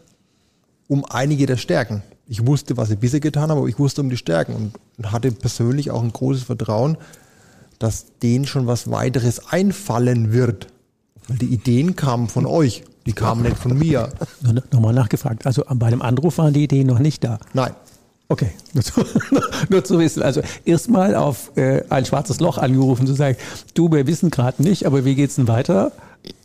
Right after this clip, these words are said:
Speaker 2: Und jetzt die Angst genommen, zu sagen, „Wir, wir finden einen Weg, macht ihr euch mal einen Kopf und mit den Ideen kommt ihr wieder.“ Ist das so?
Speaker 1: Genau.
Speaker 2: Das ist sehr cool, ja. Das
Speaker 1: Das
Speaker 2: ist
Speaker 1: war
Speaker 2: ziemlich
Speaker 1: die,
Speaker 2: entspannt.
Speaker 1: das war die Idee,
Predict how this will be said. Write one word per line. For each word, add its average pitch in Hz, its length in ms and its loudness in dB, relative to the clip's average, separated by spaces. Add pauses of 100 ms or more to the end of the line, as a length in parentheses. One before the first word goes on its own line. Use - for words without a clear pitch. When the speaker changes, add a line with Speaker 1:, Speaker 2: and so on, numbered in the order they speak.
Speaker 2:
Und 131 140 2
jetzt 139 240 0
die 151 120 2
Angst 151 340 0
genommen, 120 300 2
zu 165 120 -2
sagen, 135 200 2
„Wir, 131 120 2 (100)
wir 135 140 4
finden 180 320 0
einen 123 240 2
Weg, 156 260 0
macht 131 180 0
ihr 170 140 2
euch 127 100 2
mal 147 100 2
einen 139 100 2
Kopf - 280 -2 (760)
und 139 160 2
mit 143 100 2
den 143 140 4
Ideen 135 260 2
kommt 156 200 0
ihr 135 120 2
wieder.“ 180 300 2 (800)
Ist - 160 -8
das 170 120 0
so? 233 200 0 (720)
Speaker 1:
Genau. 117 300 0
Speaker 2:
Das 143 140 2
ist 185 120 2
sehr 208 140 0 (120)
cool, 139 180 2
ja. 143 160 0
Das 151 120 2
Speaker 1:
Das 131 100 0
Speaker 2:
ist 135 80 2
Speaker 1:
war 135 80 2
Speaker 2:
ziemlich 147 180 4
Speaker 1:
die, 135 60 2
Speaker 2:
entspannt. 120 400 -2 (260)
Speaker 1:
das 120 200 0
war 123 180 0
die 143 140 0
Idee, 131 540 0